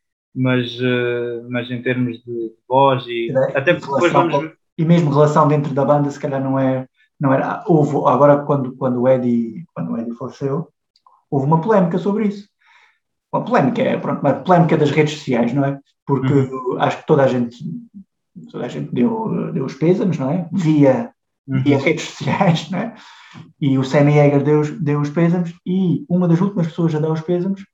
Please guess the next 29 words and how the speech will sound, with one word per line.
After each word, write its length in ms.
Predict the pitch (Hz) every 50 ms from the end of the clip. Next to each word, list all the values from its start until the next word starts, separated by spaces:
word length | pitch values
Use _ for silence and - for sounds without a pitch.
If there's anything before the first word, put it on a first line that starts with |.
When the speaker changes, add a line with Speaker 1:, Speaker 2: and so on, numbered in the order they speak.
| _ -
Speaker 2:
foi 140 | - 185 190
o 60 | 185
David 220 | 175 190 185 185 190
Lee 120 | 202 202
Roth. 240 | 196 190 180 180 - - _ _ _ _ _ _ - - - - - _ _ _ _ _ _
Foi, 240 | _ - 131 127 127 127 127 131 135
Speaker 1:
Ah, 140 | 135 135 135
foi? 600 | 131 123 143 - - - - - - - - -
Speaker 2:
levantou 380 | 135 135 143 143 143 156 151 151
um, 60 | 151
um 200 | 160 175 165 160
bocado 260 | - - 170 160 160
de 60 | - -
polémica 320 | 185 170 165 165 165 180
aí. 200 | 170 165 160 160 - _ _ _ _ _ _ _
Mas 160 | - 302 277 -
pronto, 240 | - 151 170 139
é 120 | 131 - -
Speaker 1:
Uhum. 60 | 123
Speaker 2:
isto, 180 | 127 - - _
pá. 260 | - 143 117 - - - 180 160 151 151 151 156 156 156 160
É, 360 | 165 165 156 156 160 156 160
é, 40 | 156
a 20 | 143
gente 180 | - 160 -
já 80 | - 147
sabe, 220 | - 170 151 135
isto 160 | 131 131 -
são 340 | - 151 143 147 147 147 147